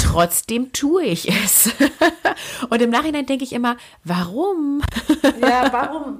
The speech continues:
Speaker 2: Genau, äh, das hab ich auch. <laughs> Das Einkaufthema ist zum Beispiel in meinem Buch drin und dort hab ich auch eben auf Alternativen verwiesen. Es gibt Alternativen tatsächlich, wie zum Beispiel Abholservice,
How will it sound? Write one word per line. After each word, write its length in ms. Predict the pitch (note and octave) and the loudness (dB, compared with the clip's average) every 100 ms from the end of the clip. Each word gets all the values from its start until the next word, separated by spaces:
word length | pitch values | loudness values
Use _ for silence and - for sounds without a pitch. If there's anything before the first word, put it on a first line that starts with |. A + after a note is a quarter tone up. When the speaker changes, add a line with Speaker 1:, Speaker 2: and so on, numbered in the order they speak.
| - | -4
Speaker 2:
Genau, 340 | C4 D4 B3 | -2 -2 -4
äh, 420 | G3 C4 B3 A#3+ A#3+ | -2 2 2 0 -2
das 200 | A#3+ - | -2 2
hab 120 | C#4 | 2
ich 180 | C4 C4 | 0 -4
auch. 200 | A#3 B3 C#4 C4 | -4 -2 -2 2
<laughs> 160 | E4 A#3 | 0 0
Das 120 | - | -4
Einkaufthema 640 | A#3+ C4 C4+ C4+ B3 A3 G#3+ | -6 -4 -6 -4 -2 0 -2
ist 180 | A#3 | -4
zum 80 | A3+ | -6
Beispiel 220 | A3 A3 | -10 -8
in 60 | A#3 | -8
meinem 140 | G3+ G#3 | -6 -8
Buch 140 | B3+ | -10
drin 160 | - G#3 | -10 -10
und 140 | G#3+ | -6
dort 120 | G#3 | -2
hab 140 | A3 G#3 | -2 -4
ich 160 | - | 0
auch 220 | G#3+ A3+ - - - | 0 0 -4 -18 -2
eben 320 | A3+ G#3 G#3+ | 0 0 0
auf 180 | - G3+ | 0 2
Alternativen 520 | G3+ G#3+ G3+ - C#4+ | 2 2 0 -2 -6
verwiesen. 260 | G#3 G3+ F3+ | -4 -2 -2
Es 140 | - | -2
gibt 240 | D#4 D#4+ - | -2 0 0
Alternativen 840 | G3 F#3 F#3 - G3 F#3+ C4 E4+ | 2 2 0 -4 -4 -4 -4 -2
tatsächlich, 680 | G3+ - G#3 - A3+ C#4+ - - _ | -4 -4 -8 -6 -6 -6 -14 -20 _
wie 140 | G#3+ | -8
zum 160 | - F3+ | -8 -6
Beispiel 360 | F3 F3+ - - | -4 -6 -6 -6
Abholservice, 840 | F#3 - F#3+ F#3+ F#3 G#3+ C4 | -6 -4 -4 0 -2 0 -2